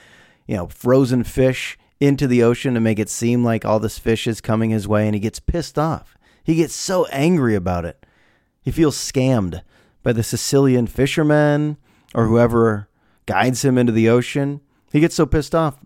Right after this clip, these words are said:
that by the time the boat docks, he just storms off and starts drinking in his hotel room, and then he comes to dinner totally blacked out, hammered, although he's still speaking coherently.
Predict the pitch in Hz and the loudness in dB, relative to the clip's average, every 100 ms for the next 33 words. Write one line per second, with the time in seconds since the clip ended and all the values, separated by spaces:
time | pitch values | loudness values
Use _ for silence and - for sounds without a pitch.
0 | - 120 123 120 117 135 123 110 104 95 | -6 0 2 2 2 2 2 2 0 2
1 | 123 123 110 117 104 - - 95 95 - | 0 0 0 0 -2 -6 -14 -10 -10 -8
2 | - 120 113 104 95 92 - _ _ _ | -4 -2 -2 0 -2 -2 -8 _ _ _
3 | _ - 117 131 110 98 110 127 131 127 | _ -6 0 2 2 -2 0 2 2 2
4 | 123 120 - 117 - 101 98 101 101 104 | 2 0 0 -2 0 0 0 -2 -2 -4
5 | 104 98 131 - 120 110 107 101 131 131 | -4 -2 -2 0 -2 0 -2 0 0 2
6 | 120 113 107 104 110 101 98 117 113 101 | 0 0 -2 -2 0 0 0 0 0 0
7 | 95 - - - 156 208 294 285 - - | -4 -14 -16 -2 0 2 2 0 -4 -4
8 | 311 - - 196 - 156 117 110 120 180 | -4 -4 -6 -4 -2 0 0 0 2 2
9 | 120 85 87 | 0 -4 -12